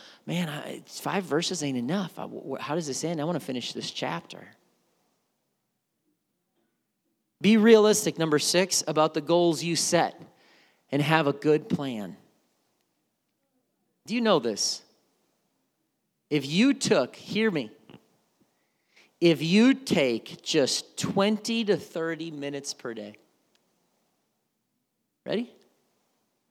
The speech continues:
Twenty to thirty minutes per day, you can read the whole Bible through in a year.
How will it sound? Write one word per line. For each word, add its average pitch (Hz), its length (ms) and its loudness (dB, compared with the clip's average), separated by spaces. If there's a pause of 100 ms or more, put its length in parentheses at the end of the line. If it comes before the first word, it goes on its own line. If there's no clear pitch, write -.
(580)
Twenty 220 360 -2
to 208 80 0
thirty 185 320 -6
minutes 170 320 -8
per 143 140 -8
day, 107 300 -6 (2000)
you 151 120 -4
can 156 180 -8
read 143 200 -4
the 127 80 -4
whole 123 200 -6
Bible 113 340 -6
through 113 240 -12
in 107 80 -10
a 104 40 -12
year. 101 220 -12